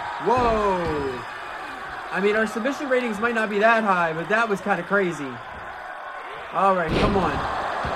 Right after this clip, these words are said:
Come on. How did we miss the kick? Tavish,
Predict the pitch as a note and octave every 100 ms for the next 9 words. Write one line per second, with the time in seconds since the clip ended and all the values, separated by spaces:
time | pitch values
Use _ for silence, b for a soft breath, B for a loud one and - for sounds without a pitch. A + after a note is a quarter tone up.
0 | - - - - - - - - C#3+ F3+
1 | A3 G3+ E3+ E3 - - - - - -
2 | - - - - - - - - - -
3 | - - - - - - - - - -
4 | - - - - - - F#3 C4+ D#4+ D#4
5 | D#4+ B3 - E4 G#3+ - - - - -
6 | - - - - - - G3 C4 A3